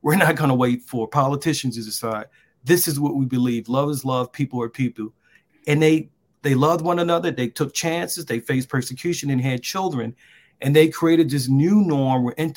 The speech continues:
where interracial marriage and biracial children are now so commonplace. And I don't think people, easy for people to take it for granted today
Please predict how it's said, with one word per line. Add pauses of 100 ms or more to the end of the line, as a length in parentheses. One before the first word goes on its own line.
where
interracial
marriage
and
biracial
children
are
now
so
commonplace. (520)
And
I
don't
think
people, (380)
easy
for
people
to
take
it
for
granted
today